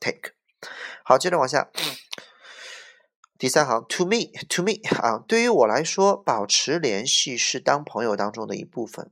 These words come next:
并且这是很重要的。那么对于他来说，it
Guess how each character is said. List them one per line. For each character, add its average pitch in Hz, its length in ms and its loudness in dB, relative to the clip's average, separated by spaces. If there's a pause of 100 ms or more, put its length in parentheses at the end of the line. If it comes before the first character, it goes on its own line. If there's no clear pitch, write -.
(120)
并 214 140 -2
且 - 100 -4
这 - 100 0
是 - 120 -2
很 101 200 -10
重 147 240 0
要 165 260 0
的。 - 160 -18
那 - 100 -6
么 110 80 -8
对 120 140 2
于 127 40 -2
他 147 180 0
来 113 140 2
说， 113 360 -2 (300)
it 120 120 -4